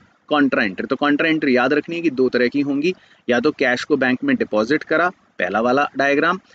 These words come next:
या फिर आपने bank से cash को विड्रॉ करा, दूसरा वाला diagram, है ना। तो ये मैं आपको भी example में दिखाऊंगा अभी। तो दिखा दूं? हाँ सर, एक बार दिखा दो।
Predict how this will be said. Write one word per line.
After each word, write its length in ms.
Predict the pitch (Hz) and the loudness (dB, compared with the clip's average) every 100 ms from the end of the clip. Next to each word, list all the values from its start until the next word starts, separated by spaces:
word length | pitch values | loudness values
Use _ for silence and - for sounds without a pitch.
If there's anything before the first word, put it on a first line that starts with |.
| _ - | _ -2
या 160 | 147 | 0
फिर 180 | 190 226 | 2 2
आपने 300 | 185 147 175 | 2 0 -2
bank 360 | 147 127 139 139 | 0 2 0 0
से 120 | 170 | -2
cash 280 | - 123 - | 0 0 0
को 180 | - 185 | 0 2
विड्रॉ 340 | 208 208 165 | 4 4 2
करा, 260 | 120 98 - _ _ - | 0 -4 -8 _ _ -4
दूसरा 320 | 190 190 151 | 0 2 2
वाला 260 | 113 95 175 | 2 2 0
diagram, 440 | 170 101 87 92 | 0 -2 -4 -6
है 80 | 175 | -4
ना। 80 | 320 | 0
तो 100 | 208 | 2
ये 120 | 165 | 2
मैं 100 | 160 | 2
आपको 240 | 143 - | 0 2
भी 100 | 147 | 2
example 440 | 147 131 127 117 123 | 2 2 0 2 2
में 160 | 190 285 _ _ - | 2 -2 _ _ -2
दिखाऊंगा 420 | 139 135 98 85 | 0 0 -4 -8
अभी। 160 | 80 - _ _ _ _ _ _ _ _ _ _ _ _ _ _ _ _ _ _ _ _ _ _ - | -16 -18 _ _ _ _ _ _ _ _ _ _ _ _ _ _ _ _ _ _ _ _ _ _ -12
तो 80 | 95 | -8
दिखा 300 | 101 - 127 | -8 -2 -2
दूं? 220 | 208 190 - _ _ _ - | 0 -2 -8 _ _ _ -14
हाँ 140 | 104 | -14
सर, 180 | - 110 | -8 -8
एक 100 | 107 | -4
बार 120 | 110 | -6
दिखा 300 | 104 107 110 | -6 -8 -6
दो। 160 | 104 | -6